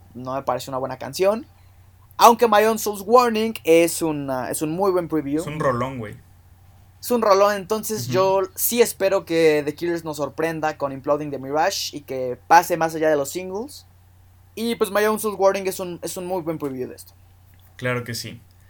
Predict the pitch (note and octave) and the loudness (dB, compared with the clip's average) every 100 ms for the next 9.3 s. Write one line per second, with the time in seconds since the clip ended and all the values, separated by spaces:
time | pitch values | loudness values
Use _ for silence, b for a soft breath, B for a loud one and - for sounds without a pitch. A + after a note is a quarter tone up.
0 | b b b b b - C3+ C#3+ E3 F#3 | b b b b b -4 0 2 4 2
1 | F3 F3+ F#3 G#3 G3+ D3+ D#3 F3 D#3+ D3 | 0 -2 0 0 2 0 0 -2 -2 -2
2 | D#3 D#3 D#3+ E3 B2 C#3 D#3 D3+ D#3+ E3+ | 0 -2 0 -2 -2 -4 -4 -4 -4 -2
3 | B2+ B2+ D3+ D#3+ B2+ A2+ A#2+ B2+ C#3 C3+ | -2 -4 -4 -2 -4 -2 -4 -2 -4 -2
4 | C#3+ D#3 D#3+ D3 B2+ C3 C#3+ E3 D#3+ C#3 | -4 -4 -2 0 2 2 0 0 0 -2
5 | C3+ C#3 C#3+ - C3+ C#3 C#3+ D#3+ D#3 G3 | -2 0 0 4 4 4 4 2 2 -2
6 | G3 D3+ E3+ F3 C#3 A#2+ C3+ C#3 C3 C#3+ | 0 2 2 2 0 0 -2 -4 -6 -8
7 | C#3+ C#3 C#3 C#3 A#2+ B2+ B2+ B2 B2+ C3 | -4 -6 -4 -6 -4 -4 -4 -6 -8 -4
8 | B2 C3 C3 - B2 A#2 A2+ A2 - D3 | -2 -2 -4 -6 -6 -6 -6 -8 -4 -4
9 | D#3 F3+ | -4 -8